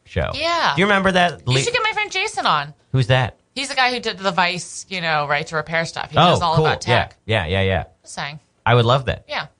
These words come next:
Speaker 1: We'll talk about, I'll
Speaker 2: He's
Speaker 1: talk
Speaker 2: great.
Speaker 1: about
Speaker 2: He went
Speaker 1: tech.
Speaker 2: to Maryland, too. You guys can connect.
Speaker 1: Oh, go Terps.
Speaker 2: Go Terps, exactly. <laughs>
Speaker 1: Tim, anything else before you go? I know you have to go.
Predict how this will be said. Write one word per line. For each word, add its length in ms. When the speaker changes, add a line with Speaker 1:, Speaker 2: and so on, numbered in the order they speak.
Speaker 1:
We'll 100
talk 160
about, 160
I'll 80
Speaker 2:
He's 60
Speaker 1:
talk 80
Speaker 2:
great. 60
Speaker 1:
about 100
Speaker 2:
He 60
went 120
Speaker 1:
tech. 80
Speaker 2:
to 40
Maryland, 380
too. 220
You 100
guys 240
can 160
connect. 460
Speaker 1:
Oh, 300
go 100
Terps. 440
Speaker 2:
Go 100
Terps, 380
exactly. 540
<laughs> 960
Speaker 1:
Tim, 360
anything 280
else 160
before 240
you 100
go? 340
I 60
know 100
you 140
have 160
to 60
go. 340